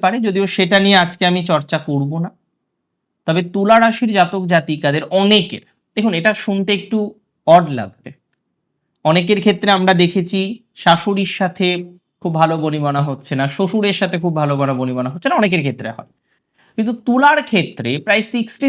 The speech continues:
সেভেন্টি পার্সেন্ট ক্ষেত্রে উল্টোটা হয়। অনেকের ক্ষেত্রে তার শাশুড়ি মা তার বেস্ট ফ্রেন্ড, অনেকের ক্ষেত্রে তার শ্বশুর তার বেস্ট ফ্রেন্ড, অনেকের ক্ষেত্রে এই শ্বশুর বা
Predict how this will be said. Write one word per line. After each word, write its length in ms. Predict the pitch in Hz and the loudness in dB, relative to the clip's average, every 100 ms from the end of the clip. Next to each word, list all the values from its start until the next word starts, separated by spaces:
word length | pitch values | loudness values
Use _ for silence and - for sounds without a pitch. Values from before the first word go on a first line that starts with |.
| 233 | 2
সেভেন্টি 380 | 233 220 202 202 | 2 2 -2 -2
পার্সেন্ট 340 | 180 147 165 143 | -2 -4 -6 -6
ক্ষেত্রে 240 | 147 143 202 208 | -6 -4 -6 -2
উল্টোটা 400 | 170 180 165 117 113 | -2 -2 -6 -8 -12
হয়। 160 | - _ _ _ _ _ _ _ _ _ _ - | -20 _ _ _ _ _ _ _ _ _ _ 4
অনেকের 420 | 170 226 226 269 220 | 6 6 6 4 6
ক্ষেত্রে 420 | 202 - 143 135 160 - _ _ | 2 0 -2 -2 -2 -6 _ _
তার 140 | 190 190 - - | 2 2 0 0
শাশুড়ি 480 | 185 - 277 277 262 | 2 2 6 8 8
মা 100 | 170 143 165 - _ | 6 2 -2 -10 _
তার 120 | 165 151 135 | 4 4 0
বেস্ট 220 | 127 - | -6 -10
ফ্রেন্ড, 240 | - - - _ _ _ _ _ _ _ _ - | -16 -16 -20 _ _ _ _ _ _ _ _ 4
অনেকের 420 | 180 233 247 254 220 | 6 6 4 4 2
ক্ষেত্রে 360 | 180 - 156 147 - _ 180 | 0 0 0 0 -2 _ 0
তার 140 | 175 - | 0 0
শ্বশুর 440 | 214 208 - 190 151 160 _ - | 0 0 2 0 0 -6 _ -4
তার 120 | 147 113 | -2 -2
বেস্ট 180 | 107 - | -8 -14
ফ্রেন্ড, 200 | - - - _ _ _ _ _ _ | -20 -20 -20 _ _ _ _ _ _
অনেকের 380 | 170 226 233 262 | 4 6 4 2
ক্ষেত্রে 240 | 247 247 233 | 2 2 0
এই 60 | 220 226 | 0 0
শ্বশুর 300 | 214 262 | -4 -2
বা 80 | 226 | -2